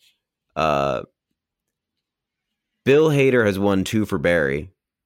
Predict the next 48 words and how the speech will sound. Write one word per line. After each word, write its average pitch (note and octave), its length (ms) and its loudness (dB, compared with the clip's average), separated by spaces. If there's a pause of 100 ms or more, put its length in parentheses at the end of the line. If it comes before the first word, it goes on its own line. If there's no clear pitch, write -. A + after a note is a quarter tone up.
(180)
and F#2 400 -2
Jason A2 260 -2
Sudeikis G2+ 320 -2
had G2 160 -4
won F#2+ 240 0
one G2 180 0
for F#2+ 100 -6
Ted E2 220 -4
Lasso, E2+ 400 -2
and E2 80 -2
then E2 100 -2
we F2+ 100 -2
were F2+ 120 0
on F2 140 -2
season A2 340 -4
three G#2+ 160 -2
of E2 100 -4
Barry F2 280 0
and D#2+ 100 -6
season E2+ 240 -8
two F2 140 -4
of D2 100 -6
Ted E2+ 160 -4
Lasso, E2 300 -4
and D2+ 100 -6
this D2 220 -8
is F2+ 80 -10
the F#2 80 -6
first F#2 240 -4
time F2+ 140 -4
they F2 80 0
were E2+ 100 0
nominated E2 720 -2
against D#2+ 380 -6
each C#2+ 160 -12
other. A1+ 280 -8 (480)
And E2 100 -4
I F#2+ 40 0
was F#2+ 100 -2
like, F#2+ 100 -2
"Which A#2 240 -2
one C3 140 2
of C3 60 2
them's A2 140 0
gonna F#2 260 -2 (240)
get F#2 220 0
it?" B1+ 220 -6
Because E2+ 580 -4